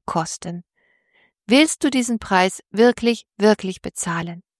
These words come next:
Wenn er dir zu hoch vorkommt, dann plane jetzt ein paar erste Schritte hin zu einer Veränderung.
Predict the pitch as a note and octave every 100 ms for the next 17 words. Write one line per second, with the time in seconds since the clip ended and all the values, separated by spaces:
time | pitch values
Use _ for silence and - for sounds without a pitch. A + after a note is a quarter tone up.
0 | _ _ _ - F#3 G3 G3 F#3+ - F3+
1 | G#3+ C#4 - D4 - C#4+ C#4+ - _ _
2 | _ _ _ - G3 A3+ A#3+ A3+ A3 A3
3 | G#3+ - - F#3+ F3 E3+ G3+ A3 - A#3
4 | - G#3 - F#3+ A3 A3 - G#3 G#3 G#3+
5 | - A#3 G3+ F3 E3 E3